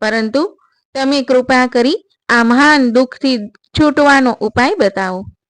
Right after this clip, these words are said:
ભગવાન શંકર બોલ્યા, "હે દેવેન્દ્ર, તમે વિષ્ણુ ભગવાનની પાસે જાઓ." ઇન્દ્ર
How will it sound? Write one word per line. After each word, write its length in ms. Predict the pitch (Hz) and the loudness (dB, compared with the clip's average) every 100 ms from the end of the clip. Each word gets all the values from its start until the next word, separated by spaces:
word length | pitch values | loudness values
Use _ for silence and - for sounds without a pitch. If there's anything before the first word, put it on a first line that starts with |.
| _ _ - | _ _ -10
ભગવાન 480 | 294 311 381 370 | -6 0 2 2
શંકર 420 | 302 277 269 311 285 | 2 2 2 2 2
બોલ્યા, 460 | 233 220 262 285 - _ _ - | 2 4 2 0 -4 _ _ -2
"હે 180 | 269 254 | 2 4
દેવેન્દ્ર, 580 | 233 226 226 226 226 285 - _ _ _ | 4 2 2 0 0 -2 -4 _ _ _
તમે 260 | 320 349 330 | -8 -4 -2
વિષ્ણુ 360 | 285 277 320 | 0 0 0
ભગવાનની 680 | 302 277 269 285 349 359 294 | 2 2 2 2 2 0 -2
પાસે 460 | 240 226 220 311 349 | 0 0 -2 -2 -2
જાઓ." 360 | 247 180 185 240 _ _ - | -2 -6 -6 -12 _ _ -16
ઇન્દ્ર 280 | 339 359 | -10 -4